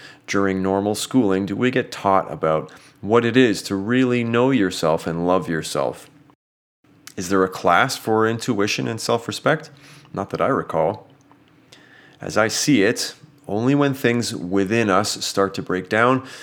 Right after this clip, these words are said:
do we begin to notice all the human being stuff that we were given a very incomplete picture of. Seems to me, school is mostly for memorizing and regurgitating and conforming.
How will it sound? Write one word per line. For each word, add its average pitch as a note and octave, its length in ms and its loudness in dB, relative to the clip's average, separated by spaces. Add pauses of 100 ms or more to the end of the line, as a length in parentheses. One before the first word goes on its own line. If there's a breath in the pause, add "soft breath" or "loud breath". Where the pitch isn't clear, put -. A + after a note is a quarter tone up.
(140 loud breath)
do G#2 120 -2
we A#2+ 200 2
begin G#2+ 400 0
to A#2+ 140 -2
notice B2 440 4
all G2 180 4
the F2 300 2
human C3+ 460 0
being F#2+ 560 2 (260 loud breath)
stuff - 540 0
that D#2 140 -4
we F#2+ 140 0
were F2+ 340 0 (320 loud breath)
given F2+ 240 -2
a E2+ 60 -4
very F#2+ 440 2
incomplete F#2 500 -4
picture F#2 400 -2
of. D2+ 280 -10 (1400 loud breath)
Seems G#2+ 420 -4
to - 100 -4
me, C3 340 4
school C#3 480 0
is B2 140 -2
mostly G2+ 560 0
for A2+ 200 -4
memorizing F2 720 0
and E2 160 -6
regurgitating F2+ 920 0
and E2+ 140 -8
conforming. F#2 800 0